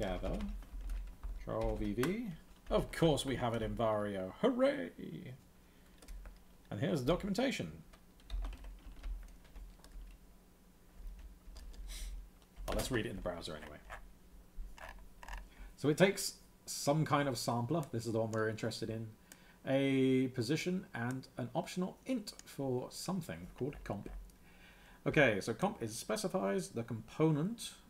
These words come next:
of the source texture that we use to generate the resulting vector. Okay, so we are, can just use X.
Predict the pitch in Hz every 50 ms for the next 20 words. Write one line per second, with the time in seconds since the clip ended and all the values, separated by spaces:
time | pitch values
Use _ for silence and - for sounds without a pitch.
0 | - - 123 113 110 113 104 - - - 165 190 185 180 - 147 110 - - -
1 | 120 120 113 113 104 107 113 120 117 - 123 110 104 - 117 110 107 107 107 -
2 | - 101 101 98 101 95 - 107 98 95 98 90 - - - - - - - -
3 | - - 104 104 117 135 147 135 123 123 123 - - - 117 107 113 107 - -
4 | 107 104 101 95 92 - - - - - - 85 - - - - - -